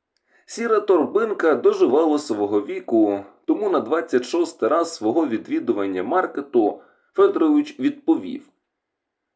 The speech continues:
«Так, дайте кульок». «Великий, середній, маленький?» —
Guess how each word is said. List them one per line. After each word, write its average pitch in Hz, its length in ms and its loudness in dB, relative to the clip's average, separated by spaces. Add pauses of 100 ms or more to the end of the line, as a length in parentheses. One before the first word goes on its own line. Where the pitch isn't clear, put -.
«Так, 175 600 2 (220)
дайте 151 480 2
кульок». 127 640 2 (1300)
«Великий, 202 840 4
середній, 180 800 2
маленький?» — 165 840 0